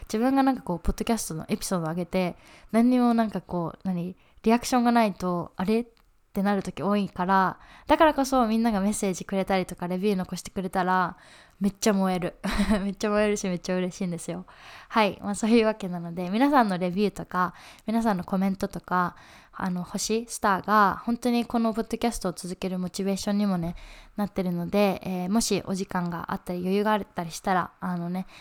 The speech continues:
レビューの方もよろしくお願いいたします。はい。というわけで、今日は「まあ、From Negative to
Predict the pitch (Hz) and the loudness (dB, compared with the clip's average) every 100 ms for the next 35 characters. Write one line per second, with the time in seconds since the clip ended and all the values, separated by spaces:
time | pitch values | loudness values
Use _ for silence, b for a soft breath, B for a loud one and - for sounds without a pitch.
0 | B 202 202 208 185 185 170 170 175 - | B -4 -2 -2 -4 -6 -6 -8 -8 -8
1 | 185 175 180 180 180 - 190 196 - - | -8 -8 -8 -10 -10 -4 -2 -2 -4 -10
2 | b b b - 254 - - - 190 190 | b b b 0 2 2 -6 -6 -4 -2
3 | 185 180 180 - 202 180 180 185 196 - | -4 -6 -8 -6 -4 -2 -2 -2 -4 -4
4 | 208 196 190 233 262 262 262 262 240 226 | -4 -4 0 0 2 0 -2 -4 -2 -2